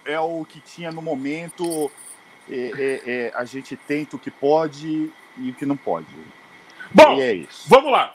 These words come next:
Speaker 2: Antes de apresentar o convidado, eu quero falar pra vocês o seguinte: nós
Speaker 1: Sim.
Speaker 2: temos uma novidade que vai aparecer aqui embaixo de mim quando o Igor
Speaker 1: Não, não,
Speaker 2: chegar.
Speaker 1: não.
Speaker 2: Temos o nosso Pix, certo? Perguntas,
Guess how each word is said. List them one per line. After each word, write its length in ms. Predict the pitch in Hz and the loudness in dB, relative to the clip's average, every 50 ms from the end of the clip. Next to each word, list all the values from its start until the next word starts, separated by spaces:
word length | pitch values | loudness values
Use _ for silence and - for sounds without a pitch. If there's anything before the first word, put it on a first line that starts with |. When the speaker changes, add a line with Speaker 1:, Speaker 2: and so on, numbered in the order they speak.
| - | 0
Speaker 2:
Antes 180 | - 277 - 247 | 0 0 0 0
de 60 | 285 | -2
apresentar 320 | 285 262 254 247 233 196 233 | -4 -4 -6 -8 -8 -6 -6
o 60 | 220 | -6
convidado, 480 | - 220 214 190 196 170 180 185 180 180 | -6 -8 -12 -10 -6 -6 -6 -6 -6 -8
eu 60 | 170 | -12
quero 140 | 175 170 170 | -12 -12 -10
falar 160 | - 175 170 | -10 -10 -10
pra 100 | 165 170 | -10 -12
vocês 240 | 160 160 156 165 160 | -14 -14 -12 -12 -12
o 40 | 156 | -14
seguinte: 680 | - - 160 139 139 147 147 147 147 - - 156 151 - _ _ _ | -14 -18 -18 -16 -14 -12 -10 -10 -12 -12 -10 -12 -12 -12 _ _ _
nós 200 | - 151 156 151 | 0 0 0 0
Speaker 1:
Sim. 20 | |
Speaker 2:
temos 180 | 170 175 175 160 | -2 -6 -6 -6
uma 140 | 170 165 160 | -4 -4 -4
novidade 480 | 170 160 156 156 151 151 151 151 147 | -4 -2 -2 2 4 4 4 2 0
que 100 | - - | -4 -4
vai 100 | 143 156 151 | 0 0 0
aparecer 420 | - - 156 147 147 - - 160 | 0 -2 -6 -6 -8 -10 -12 -12
aqui 180 | 151 156 - 196 | -12 -12 -14 -12
embaixo 300 | 226 196 185 202 185 175 | -6 -4 -4 -4 -6 -10
de 120 | 170 180 165 | -16 -16 -14
mim 260 | 156 156 156 156 160 _ _ _ _ _ _ _ _ | -14 -12 -14 -14 -16 _ _ _ _ _ _ _ _
quando 280 | - 156 156 160 156 151 | 0 2 2 2 0 0
o 60 | 147 | 0
Igor 380 | 151 151 147 151 151 151 - - - _ _ - | 2 2 2 2 0 0 -2 -6 -14 _ _ -18
Speaker 1:
Não, 80 | - - | -10 -6
não, 60 | - | -4
Speaker 2:
chegar. 400 | 165 151 131 135 131 131 135 143 | -4 -2 2 2 2 2 2 -2
Speaker 1:
não. 80 | 139 - | -4 -6
Speaker 2:
Temos 240 | 170 170 170 170 | -8 -8 -8 -10
o 40 | 175 | -10
nosso 240 | 175 175 185 - - - - - | -8 -8 -8 -8 -12 -16 -14 -10
Pix, 540 | 185 190 190 - - - - - - - _ _ _ _ _ _ | -10 -10 -10 -10 -12 -14 -14 -14 -16 -20 _ _ _ _ _ _
certo? 560 | - - - 196 208 214 214 220 - - 220 165 _ | -12 -4 -2 0 2 2 0 -2 -4 -12 -20 -16 _
Perguntas, 920 | - 196 214 196 180 196 220 233 220 180 - 165 139 131 - - - - | -4 -4 -4 -4 -6 -12 -14 -14 -14 -10 -8 -6 -6 -6 -8 -14 -20 -20